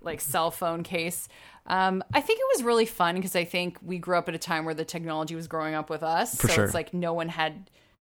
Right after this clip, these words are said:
Speaker 1: had that experience of being able to be like, you'd be in class and write somebody and, like, you'd be like, "Oh my gosh, I'm texting someone while they're in class."
Speaker 2: Right.
Speaker 1: Like, it was fun.
Speaker 2: Right. Breaking the rules, the school
Speaker 1: Yeah,
Speaker 2: rules.
Speaker 1: being, being a rebel, you know? So I think
Speaker 2: I can't imagine what school is like now with cell phones.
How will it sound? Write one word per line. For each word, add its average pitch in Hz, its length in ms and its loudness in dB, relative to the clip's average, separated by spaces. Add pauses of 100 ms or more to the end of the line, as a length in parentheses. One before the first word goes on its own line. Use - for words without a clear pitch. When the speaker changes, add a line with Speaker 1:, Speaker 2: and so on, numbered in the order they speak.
(200)
Speaker 1:
had 208 360 6
that 220 160 8
experience 262 680 2
of 175 140 0
being 170 200 2
able 165 180 2
to 170 100 -8
be 170 80 -2
like, 160 200 0
you'd 165 160 -6
be 165 160 -2
in 156 100 -2
class 160 480 2
and 165 160 -4
write 156 240 -2
somebody 160 640 0
and, 156 160 -4
like, 151 220 -6
you'd 170 100 -4
be 165 80 -4
like, 160 160 0
"Oh 226 40 -2
my 277 120 0
gosh, 285 180 -4
I'm 190 80 -4
texting 226 340 -6
someone 208 300 -6
while 190 140 -4
they're 185 160 -6
in 180 100 -6
class." 220 220 0
Speaker 2:
Right. 190 140 6
Speaker 1:
Like, - 100 -2
it - 20 -4
was 196 180 -4
fun. 202 460 2
Speaker 2:
Right. 104 220 2
Breaking 120 320 10
the 104 100 6
rules, 95 460 2
the 110 140 4
school 135 260 12
Speaker 1:
Yeah, 220 220 8
Speaker 2:
rules. 160 120 2
Speaker 1:
being, 175 380 -2
being 185 260 -2
a 160 60 -2
rebel, 156 520 0
you 165 120 -6
know? 170 260 -4
So 165 320 2
I 156 80 4
think 175 240 -2
Speaker 2:
I 143 60 10
can't 220 180 10
imagine 123 300 10
what 113 100 8
school 107 240 6
is 98 80 4
like 98 140 6
now 98 140 6
with 95 100 2
cell - 160 2
phones. - 340 0